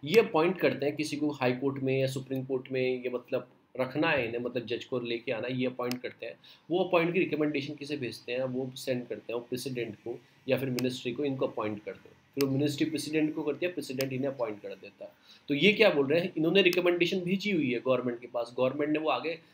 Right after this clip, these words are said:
president के पास ही forward नहीं की कि इन्हें judge की अपॉइंटमेंट करनी है। तो ये क्या बोल रहे हैं, center to push judge appointment, जो आपने रोकी हुई है, इतने case pending है already,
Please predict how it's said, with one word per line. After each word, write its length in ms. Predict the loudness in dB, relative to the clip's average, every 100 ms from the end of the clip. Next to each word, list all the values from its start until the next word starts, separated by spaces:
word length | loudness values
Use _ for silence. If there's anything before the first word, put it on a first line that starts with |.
| _
president 380 | -2 0 4 4
के 80 | 4 4
पास 240 | 2 2
ही 40 | 0
forward 320 | 0 0 0
नहीं 160 | -4 -8
की 180 | -12 -20 _ _ _ _ _
कि 220 | -6 -6 0
इन्हें 240 | 4 4
judge 180 | 4 0
की 100 | 2
अपॉइंटमेंट 580 | 0 2 0 0 -4 -4
करनी 240 | -8 -8 -10
है। 60 | -12 -14 -18 0
तो 60 |
ये 120 | 2 4
क्या 160 | 6
बोल 180 | 6 4
रहे 100 | 4
हैं, 60 | 4
center 300 | 4 4 4 4
to 140 | 4 0
push 180 | 0 0 0
judge 240 | 2 4 4
appointment, 420 | 0 -4 -4 -2
जो 140 | 2
आपने 260 | 2 2 0 -2 -10 _
रोकी 280 | 4 6 6
हुई 240 | 6 6
है, 140 | 6 6
इतने 240 | 4 2
case 240 | 4 4 4
pending 400 | 2 2 4 6
है 80 | 6
already, 520 | 4 4 2 0 -2